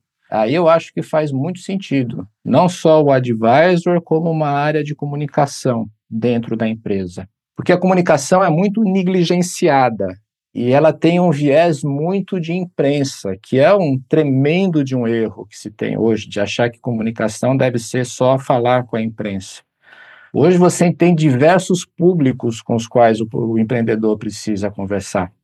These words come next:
Então, a imprensa é um desses públicos. Os investidores, como vocês, é outro desse público. Os funcionários da empresa, os stakeholders, os fornecedores.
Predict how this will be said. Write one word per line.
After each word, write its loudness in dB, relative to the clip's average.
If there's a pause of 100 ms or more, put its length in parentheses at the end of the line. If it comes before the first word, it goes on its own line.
(440)
Então, 2
a 4
imprensa 2
é 6
um 2
desses -2
públicos. -6 (200)
Os -4
investidores, 2
como -4
vocês, -4 (320)
é 0
outro 2
desse -2
público. -4 (500)
Os -18
funcionários 4
da 0
empresa, -4 (720)
os -10
stakeholders, 2
os -6
fornecedores. -4